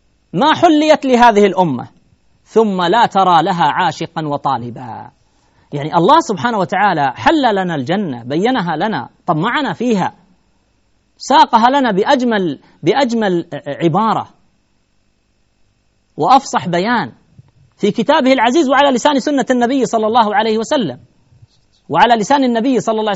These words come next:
عليه وسلم. ومع ذلك تجد أن كثيراً من الناس يسيرون طالبين للدنيا أو طالبين لرضا معشوقاتهم أو طالبين لرضا فروجهم أو لرضا بطونهم،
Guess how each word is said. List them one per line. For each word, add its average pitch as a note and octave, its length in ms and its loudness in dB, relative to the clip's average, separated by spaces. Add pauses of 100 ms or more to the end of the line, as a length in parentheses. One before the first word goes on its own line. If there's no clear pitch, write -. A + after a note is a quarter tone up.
عليه A3 120 0
وسلم. E3+ 80 -4
ومع G#3+ 240 0
ذلك B3+ 380 2
تجد G3 340 -4
أن G#3 300 -6
كثيراً G#3 460 -4
من G3+ 200 -4
الناس G#3+ 420 -4
يسيرون A3 560 0
طالبين A#3+ 540 2
للدنيا F3+ 540 0
أو G#3+ 180 2
طالبين B3 540 2 (640)
لرضا A#3+ 720 2
معشوقاتهم F#3+ 1000 -2
أو A#3+ 100 2
طالبين B3+ 560 4
لرضا B3+ 340 2
فروجهم E3 760 0
أو G#3 120 2
لرضا C4 440 0
بطونهم، G3 640 0